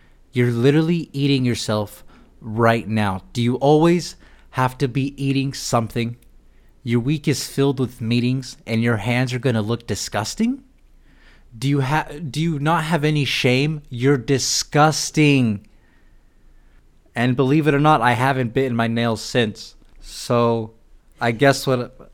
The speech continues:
I guess what I'm trying to say is that shaming works, folks.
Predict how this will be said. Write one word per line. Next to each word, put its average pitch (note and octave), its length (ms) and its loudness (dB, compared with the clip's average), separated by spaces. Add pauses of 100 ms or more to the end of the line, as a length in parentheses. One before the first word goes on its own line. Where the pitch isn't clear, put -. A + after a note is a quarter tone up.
I C3+ 100 2
guess C#3+ 300 2
what C3+ 100 6
I'm B2+ 120 4
trying C3+ 260 4
to B2+ 80 0
say C#3 260 2
is B2+ 80 2
that B2 140 2
shaming D3+ 560 2
works, C3 400 0
folks. A2+ 360 0